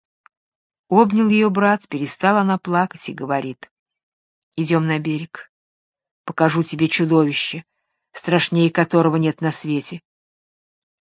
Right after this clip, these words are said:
Пошли брат с сестрой по тропинке,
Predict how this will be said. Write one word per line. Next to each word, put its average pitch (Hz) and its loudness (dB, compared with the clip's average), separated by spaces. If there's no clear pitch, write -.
Пошли 220 0
брат 202 4
с - -12
сестрой 156 -6
по - -8
тропинке, - -12